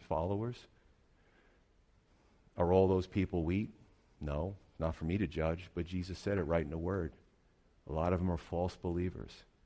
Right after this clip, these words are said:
A lot of them are tares that Satan sends into the church to cause havoc. And believe me, over fifteen years, I've seen churches split and divide over just nasty, petty things. That's not true Christianity. It's not.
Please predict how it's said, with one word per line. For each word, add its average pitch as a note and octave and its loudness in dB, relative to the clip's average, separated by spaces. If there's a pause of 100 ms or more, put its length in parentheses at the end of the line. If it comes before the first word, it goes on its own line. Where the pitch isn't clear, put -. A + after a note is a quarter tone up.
(240)
A - 0
lot F#2 8
of F#2+ 6
them F#2+ 4
are F2 0
tares F#2+ 2
that - -2
Satan F#2+ 0
sends F2+ -2
into G2 0
the F2 -2
church F#2 -2
to F2 -8
cause F2 -4
havoc. G2 -2 (880)
And E2+ 0
believe F#2+ 4
me, F2+ 4
over F2+ 0
fifteen G2 -2
years, F#2 2
I've E2+ 0
seen F#2 0 (540)
churches G2+ 4
split G#2+ 4
and F2+ 2
divide G2 8
over F2 0
just F#2 -2
nasty, F2+ 2
petty F2 0
things. E2 -2
That's G2 -2
not F2 0
true D2+ -4
Christianity. D2 -6 (600)
It's - -8
not. F#2 0